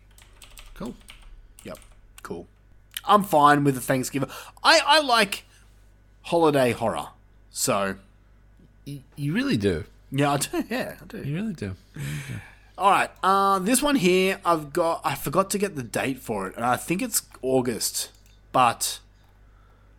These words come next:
Speaker 2: if you wanna watch the trailer, that's cool, but I think everyone else has watched the trailer.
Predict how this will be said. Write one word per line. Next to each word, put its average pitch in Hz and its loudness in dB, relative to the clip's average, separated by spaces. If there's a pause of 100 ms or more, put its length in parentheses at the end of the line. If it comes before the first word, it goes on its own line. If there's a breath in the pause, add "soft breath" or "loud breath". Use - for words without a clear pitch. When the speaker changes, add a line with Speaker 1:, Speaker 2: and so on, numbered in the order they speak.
(400)
Speaker 2:
if 160 0
you 214 4
wanna 294 4
watch 262 2
the 196 -4
trailer, 202 6
that's 180 -6
cool, 165 2
but 151 2
I 143 4
think 151 -4
everyone 139 0
else 131 0
has 139 -2
watched 151 -4
the 143 -6
trailer. 160 0